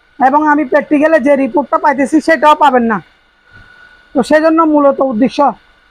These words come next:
আর আমার মেশিনটা চলতেছে, আপনারা সাউন্ড শুনতেছেন, তো দেখতেছেন already আপনারা ভিডিওতে।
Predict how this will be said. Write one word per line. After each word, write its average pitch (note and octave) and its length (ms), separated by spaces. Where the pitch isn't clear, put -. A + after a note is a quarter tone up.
আর A#3+ 220
আমার C4 320
মেশিনটা D4 400
চলতেছে, C#4 420
আপনারা C#4+ 280
সাউন্ড D4+ 420
শুনতেছেন, D4+ 520
তো C4 320
দেখতেছেন D4 540
already C#4+ 420
আপনারা C4 400
ভিডিওতে। C4 560